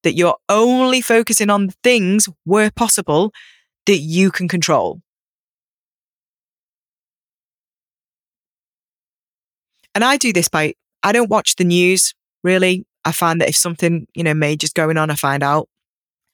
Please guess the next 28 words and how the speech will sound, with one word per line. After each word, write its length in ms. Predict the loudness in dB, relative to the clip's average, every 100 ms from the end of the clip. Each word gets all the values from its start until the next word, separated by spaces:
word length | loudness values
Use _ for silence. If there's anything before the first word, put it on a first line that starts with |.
| _ _ -2
I 100 | 0
haven't 300 | 0 -2 -2
watched 240 | 0 -2
the 80 | 0
news 640 | 0 2 2 0 -2 -2 _ -10
for, 680 | -4 0 2 0 0 -2 -8 _ _ _ _ _
I 80 | -2
don't 160 | -2
know, 380 | 0 -2 -2 -6 _ _ -6
probably 280 | -4 0 0
getting 260 | -2 -2
on 100 | -2
twenty 300 | -2 -2 -2
years. 460 | -2 0 0 0 -4 _ _ _ _ _ _ _ _ _ _ _ -2
And 540 | 2 2 2 -2 -8 -14 _ _ _ _ _ _
I 100 | -8 -4
can 200 | -2 -4 -4 0
honestly, 380 | 2 2 0
hand 280 | 0 0 0
on 120 | -2
heart, 320 | -2 0 0 0
say 380 | -2 -2 -4 -8 _ _
it's 140 | -6 -2
not 140 | -2
affected 360 | -2 -6 -6 -6
me 100 | -4
once. 440 | -4 -2 -2 -2
<laughs> 40 | -2